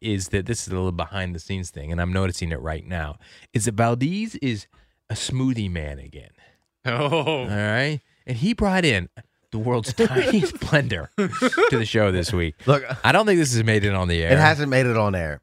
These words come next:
Speaker 1: But it is
Speaker 3: And
Speaker 1: funny behind the scenes to me.
Speaker 3: I, dude, it, I bought a mini NutriBullet.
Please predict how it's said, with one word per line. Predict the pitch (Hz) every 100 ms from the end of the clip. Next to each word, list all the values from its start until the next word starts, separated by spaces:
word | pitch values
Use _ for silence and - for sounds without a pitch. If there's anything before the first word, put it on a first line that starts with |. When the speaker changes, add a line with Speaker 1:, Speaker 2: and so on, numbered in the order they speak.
| _
Speaker 1:
But | 117 127
it |
is | 131
Speaker 3:
And | -
Speaker 1:
funny | 147 156
behind | 139 120 113 101
the |
scenes | - 101 82 -
to | 80
me. | 69 - _ _ _ _ -
Speaker 3:
I, | 127 117 110
dude, | 104 - -
it, | 107 - _ _ -
I | 123
bought | 117 117
a | 98
mini | 90 95 98 101
NutriBullet. | 90 98 - 107 101 107 117